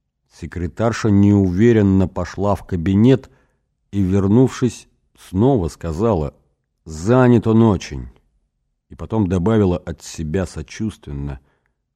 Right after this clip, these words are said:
"Разговор-то ведь с вами окончен". И еще тише сказала: "Не примет он вас. Лучше уезжайте". Пошел Танабай по коридору,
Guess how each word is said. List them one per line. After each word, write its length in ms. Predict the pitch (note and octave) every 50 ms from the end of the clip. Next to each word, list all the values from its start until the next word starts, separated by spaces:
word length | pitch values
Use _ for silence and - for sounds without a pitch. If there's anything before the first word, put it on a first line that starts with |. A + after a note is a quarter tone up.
| _ _ -
"Разговор-то 640 | E2+ F#2 F2 D#2+ F2 G2 F#2+ G#2 A2+ G2 - -
ведь 160 | D#2+ E2 D#2+ -
с 100 | - -
вами 280 | E2+ F#2+ F#2+ F#2 F2+
окончен". 720 | F2+ F2 - _ - G2+ G2+ F#2+ F2+ - - - - - - _ _ _ _ _ _ _ _ _ _ _ _ _ _ _ _ _ _ _ _ _ _ _ _ _
И 100 | D2+ D#2+
еще 360 | E2 E2 - - - A2+ G#2
тише 340 | - - F2 D#2+ - - -
сказала: 560 | - - - D2 C2 - C#2+ B1+ A#1 A1+ - _ _ _ _ _ _ _ _ _ _ _ _ _ _ _ _
"Не 240 | - D2+ F2 F#2+ F2+
примет 500 | - - F#2+ A2+ A2+ G2 D#2+ C#2 - -
он 140 | B1+ B1 A#1
вас. 340 | - - A2+ - _ _ _ _ _ _ _ _ _ _ _ _ _ _ _ _
Лучше 320 | F2 G2 G2 - - - F2
уезжайте". 720 | E2+ D#2+ D#2 C#2+ C#2 C2+ C#2 C#2 C2 A#1+ A#1 _ _ _ _ _ _ _ _ _ _ _ _ _ _ _ _ _ _ _ _ _ _ _ _ _ _ _ _ _ _ _ _ _ _ _ _ _ _ _ _ _ _ -
Пошел 460 | - G2+ G2 - - D#3 E3+ E3+ C#3
Танабай 640 | - - A2 G2 G2 G2+ G2+ G2 G#2 B2 A#2+ G#2+
по 140 | E2+ - F2+
коридору, 800 | D#2+ - F2 E2+ D#2+ E2+ D#2+ D2+ D#2+ A#2 B2+ B2+ A#2 A2+ G#2